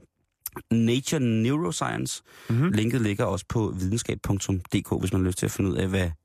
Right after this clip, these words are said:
Speaker 1: kokainen i virkeligheden gør. Sindssygt, ikke?
Speaker 2: Det er ret vildt.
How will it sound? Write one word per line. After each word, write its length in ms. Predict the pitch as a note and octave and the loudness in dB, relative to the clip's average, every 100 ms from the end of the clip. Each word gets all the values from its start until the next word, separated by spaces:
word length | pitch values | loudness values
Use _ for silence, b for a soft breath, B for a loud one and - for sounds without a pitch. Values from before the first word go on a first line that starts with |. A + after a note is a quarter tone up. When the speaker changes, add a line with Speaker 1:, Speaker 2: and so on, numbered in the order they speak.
| - | -10
Speaker 1:
kokainen 600 | F2+ G#2+ F#2 C#2+ G#2 G2+ | -2 0 0 2 2 0
i 60 | F#2 | 0
virkeligheden 380 | F#2+ F2+ G2+ F#2 | 0 0 -2 0
gør. 280 | A#2 - - _ _ _ _ _ _ _ _ _ _ _ _ _ _ | -2 -2 -10 _ _ _ _ _ _ _ _ _ _ _ _ _ _
Sindssygt, 300 | - F#2+ C#3+ | -2 0 2
ikke? 160 | D#3+ G#3+ _ _ _ - | 0 -2 _ _ _ -4
Speaker 2:
Det 100 | G#2+ | -2
er 80 | - | -2
ret 140 | A#2+ | -2
vildt. 180 | B2+ | -2